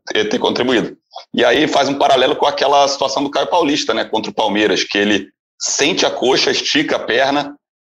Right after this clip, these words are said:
insiste em continuar, aí dá um outro esticadão de perna três minutos depois, sei lá, e aí se lesiona de vez, fica muito tempo fora, volta sem ritmo de jogo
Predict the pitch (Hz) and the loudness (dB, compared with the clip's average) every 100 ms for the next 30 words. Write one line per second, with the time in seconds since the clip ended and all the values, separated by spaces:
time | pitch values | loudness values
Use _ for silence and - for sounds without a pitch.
0 | _ - - 117 - 135 156 - 143 139 | _ -6 -2 -2 0 0 0 -2 0 0
1 | - 131 110 123 156 - _ _ _ _ | 0 2 4 2 0 -4 _ _ _ _
2 | _ - - 110 120 127 143 131 143 175 | _ -6 0 0 2 2 4 4 2 2
3 | - - 98 98 78 - 131 135 104 87 | 0 -2 -2 -2 -6 -2 0 2 0 -2
4 | 73 _ _ - 120 160 113 110 - 240 | -8 _ _ -6 -2 0 0 0 0 -2
5 | - 127 127 110 101 123 - - _ - | 0 0 0 0 2 0 -4 -14 _ -6
6 | 107 110 107 - 135 117 113 147 - 98 | 2 2 2 2 2 2 2 0 0 0
7 | 104 139 - 135 123 104 120 208 208 139 | 2 0 -2 -2 0 2 2 0 -2 -2
8 | 151 117 - 113 123 143 147 - _ _ | -2 -2 -4 0 2 2 0 -6 _ _
9 | - 80 - 143 113 120 - 147 139 117 | -16 -4 0 0 0 -2 0 0 2 0
10 | 95 82 64 - 98 131 139 123 98 82 | 0 -2 -4 -6 -2 -2 0 0 0 0
11 | 104 151 120 110 107 | 2 2 2 2 0